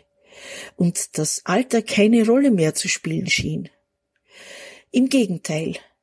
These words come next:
erstmals gelang es ihm, aus dem Schatz seiner Erfahrungen bewusst zu schöpfen. Vieles, was ihm in Vergessenheit geraten war, tauchte wieder vor seinem geistigen Auge auf. Er erkannte bisher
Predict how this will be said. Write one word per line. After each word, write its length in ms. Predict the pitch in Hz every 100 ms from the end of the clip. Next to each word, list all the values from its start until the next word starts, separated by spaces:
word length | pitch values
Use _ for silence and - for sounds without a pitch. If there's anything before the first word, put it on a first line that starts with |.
| _ _ _ -
erstmals 720 | 202 269 - 262 254 247 -
gelang 360 | 196 170 180
es 180 | 233 -
ihm, 360 | 254 220 233 226 _
aus 160 | 175
dem 140 | - 156
Schatz 600 | - 175 233 - - -
seiner 340 | 208 208 214
Erfahrungen 680 | 170 190 - 160 185 185 180
bewusst 500 | 190 170 202 247 -
zu 100 | -
schöpfen. 560 | 254 214 185 - - 190 _ _ _ _ - - - - - -
Vieles, 720 | - - 240 240 254 247 - - _ -
was 240 | 190 -
ihm 140 | 208
in 100 | 196
Vergessenheit 800 | 185 196 - 175 - 202 185 -
geraten 600 | - 185 170 170 - 190
war, 280 | 175 180 214 - _ _ - - - _
tauchte 460 | 196 208 214 - 208
wieder 260 | 208 214
vor 200 | 214 208
seinem 360 | 185 185 170 165
geistigen 580 | - 151 165 - 202 196
Auge 420 | 165 165 196 -
auf. 520 | 143 190 - - - _ _ _ _ _ _ - - - - _ _
Er 200 | 185 180
erkannte 560 | 185 - 202 202 214 214
bisher 600 | - 196 - 190 175